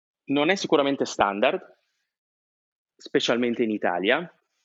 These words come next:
Ehm, c'è da dire che loro hanno portato molte innovazioni del modo di fare hunting britannico, ma anche in, in U K o comunque negli Stati Uniti questo approccio viene utilizzato abbastanza. Poi non ti so dare una, una percentuale, non ti dirti quante aziende lo fanno, quante no, però sicuramente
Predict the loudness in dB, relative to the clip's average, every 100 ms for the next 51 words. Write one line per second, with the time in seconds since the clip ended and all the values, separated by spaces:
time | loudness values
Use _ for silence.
0 | _ _ _ 0 2 2 0 -4 -6 _
1 | _ _ _ _ 0 2 2 2 2 0
2 | 0 -2 -2 0 0 0 0 0 0 -4
3 | -2 0 0 0 0 0 0 0 0 0
4 | 2 2 0 -2 -6 -2 -4 -4 -4 -2
5 | 2 2 2 0 0 0 2 2 2 2
6 | -4 _ 0 0 0 -2 -2 -6 -6 -2
7 | -2 -2 -2 -2 -2 0 0 2 0 -2
8 | 0 0 0 0 -4 -4 -2 0 0 0
9 | -2 -4 -20 -20 _ _ -2 0 2 0
10 | 0 2 2 2 0 -2 0 0 -2 -8
11 | -8 -2 0 0 -4 -6 -6 -4 -4 0
12 | 2 2 2 0 2 0 0 -2 0 2
13 | 0 0 2 2 2 0 0 2 2 2
14 | -2 0 2 2 2 -2 -2 -2 -2 -4
15 | -2 -2 0 0 2 0 0 0 0 2
16 | 0 0 0 2 2 0 0 0 -2